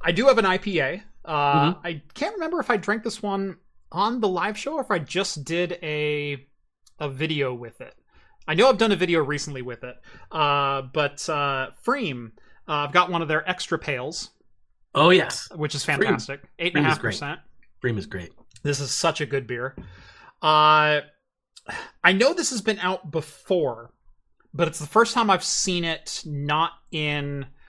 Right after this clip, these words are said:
Speaker 1: a twelve pack or specifically as a bomber, and
Speaker 2: Mm.
Speaker 1: that is, uh, Widmer Brothers.
Speaker 2: Oh.
Speaker 1: Their Imperial Hef.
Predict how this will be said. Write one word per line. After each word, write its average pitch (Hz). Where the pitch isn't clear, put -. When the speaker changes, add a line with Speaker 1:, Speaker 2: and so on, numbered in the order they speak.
Speaker 1:
a 139
twelve 190
pack 190
or 151
specifically 160
as 143
a 135
bomber, 143
and 156
Speaker 2:
Mm. -
Speaker 1:
that 160
is, 160
uh, 147
Widmer 196
Brothers. 123
Speaker 2:
Oh. 208
Speaker 1:
Their 170
Imperial 175
Hef. -